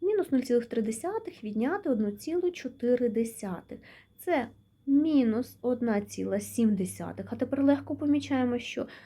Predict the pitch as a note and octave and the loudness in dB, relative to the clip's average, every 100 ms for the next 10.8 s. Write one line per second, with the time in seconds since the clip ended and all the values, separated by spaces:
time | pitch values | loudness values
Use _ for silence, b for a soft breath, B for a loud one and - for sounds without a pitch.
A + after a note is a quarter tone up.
0 | B B3 C#4+ C4+ G3+ G3 A3 A3+ A3 - | B 0 2 4 2 0 0 2 0 -2
1 | A3 A3 - A3+ G3+ F#3+ G3 - B3 G4 | -4 -4 -4 -2 0 -2 -6 -4 -2 -2
2 | F4+ - - A3+ D#4+ D#4+ A3+ - _ - | -4 -10 -2 0 0 0 -2 -6 _ -16
3 | G3+ A#3+ D4+ D#4+ B B A3+ A3+ A#3 B3+ | -6 -4 -2 -6 B B 4 6 8 6
4 | C#4 E4+ - - - B3 A#3 - - b | 6 4 -2 -16 -8 -6 -4 -6 -8 b
5 | b F4+ E4 E4 D#4 D4 C#4+ C#4 A#3 C4 | b 0 4 6 6 4 2 -2 2 2
6 | B3+ - _ _ _ _ _ _ - G#3+ | 2 -4 _ _ _ _ _ _ -8 0
7 | D4+ F4+ E4+ A#3 B3+ A#3 G#3+ G#3+ C4 D4 | 4 4 4 4 4 6 2 2 -2 -2
8 | F4+ b b - D4 D#4 D4+ - C4+ A3+ | -4 b b -2 0 0 -2 -2 2 4
9 | A3+ A#3 A3 G3+ F3+ F3+ F3+ G4 A4+ E4+ | 4 4 4 2 0 -4 -6 -6 -4 -4
10 | - - G3 F3+ E3+ A#3+ C#4+ F4 | -6 -6 -4 -4 -4 -2 -2 -2